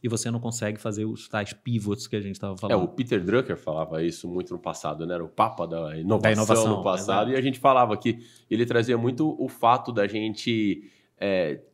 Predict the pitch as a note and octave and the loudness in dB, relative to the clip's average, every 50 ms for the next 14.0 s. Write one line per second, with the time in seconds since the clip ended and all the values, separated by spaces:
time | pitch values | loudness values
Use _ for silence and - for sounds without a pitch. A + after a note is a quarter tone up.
0 | _ _ - C3+ C#3+ E3+ E3+ D#3+ D3+ C3 - - - - B2 B2 A#2+ A#2 A#2 G#2+ | _ _ 4 6 8 8 8 8 6 2 -2 -6 -2 0 2 2 4 2 0 0
1 | A2 A#2 B2 A#2 A2 A2+ A#2 C3+ - D#3 C#3+ C#3+ D3 D3 D3+ C#3 - - - D3 | 0 0 0 0 2 2 0 0 -2 -4 -6 -4 -2 -2 -2 -4 -8 -6 -4 -2
2 | C#3+ C#3+ B2+ B2 B2+ A#2+ A2+ G#2+ - - - - - - - A2 A2+ - - F#3+ | 0 0 0 0 2 2 2 2 0 -2 -6 -8 -6 -2 -2 -2 0 2 2 2
3 | F3+ - - - D3 D3 D3 D3+ D3 F#3+ G3+ G3 - - - _ _ - A#2+ C#3+ | 2 2 0 4 6 6 6 6 4 2 0 0 -4 -12 -20 _ _ 0 4 6
4 | C#3+ C#3+ B2+ C3 B2+ - A#2 - A#2+ A#2+ A#2+ A#2+ A#2 - B2 A#2+ B2 C#3+ D3+ D3+ | 6 8 6 4 2 0 -2 -2 2 2 2 2 2 0 2 2 2 2 2 2
5 | C#3+ C#3+ C#3 C#3+ - D3+ C3 G2+ F#2 G2 - - - - B2 A2 G2+ F#2 F2+ F2 | 2 0 0 2 0 0 0 0 -2 -4 2 4 6 6 6 6 6 4 2 0
6 | - - G#2+ F#2+ A2+ A#2 A#2+ A#2 A2+ A2 G#2+ - - F2+ E2 - - - _ _ | -4 -4 0 4 6 6 6 6 6 4 4 4 2 0 -2 -2 -4 -4 _ _
7 | - E3+ F3+ E3+ F3 F3+ F3+ F3 - - F3 F3 F3 D#3+ D#3 D3+ - - - - | 6 8 10 10 10 10 8 6 2 2 4 6 6 6 6 4 0 -4 -2 4
8 | E3 G3 G#3 F#3 - C#3 - - C#3+ C#3+ C#3+ - C#3 D3 C#3+ C#3 C#3 C#3 C3+ - | 4 4 4 4 0 -2 0 0 0 0 -2 -4 -6 -4 0 0 0 0 0 -2
9 | D3+ D#3+ E3 D#3+ D#3 D#3 D3 D3+ - - - _ _ _ _ _ _ _ _ D#3+ | -2 -2 0 0 0 0 -2 -2 -6 -14 -20 _ _ _ _ _ _ _ _ -2
10 | D#3+ D#3+ D3+ D3+ D#3 E3 G3 A3 - - - - _ _ _ - D3+ C#3+ C#3 C3+ | 0 2 2 2 2 2 0 0 -2 -8 -14 -20 _ _ _ 2 4 6 6 4
11 | - - - - A#2+ A#2 A2 G#2 F#2+ - A2 F#2 - - A2+ G#2 G2+ G2 G2 F2+ | 2 0 -4 -2 0 2 2 2 2 0 -2 -4 -2 2 2 2 4 4 2 0
12 | E2 F2+ F#2 F2 E2 D#2 - - - - - B2 A2 - C#3 C3+ B2+ C3+ E3 E3 | 2 0 0 0 0 -2 -4 -10 -10 -4 -2 -2 0 0 0 0 2 2 4 4
13 | F3+ - D3+ E3 E3 D#3+ E3+ E3 F3 F#3 C#3+ A2+ G2 G#2 A2+ A2+ F2+ D2+ B1+ | 4 2 2 0 0 2 2 0 0 0 -2 -2 0 0 0 0 -2 -6 -10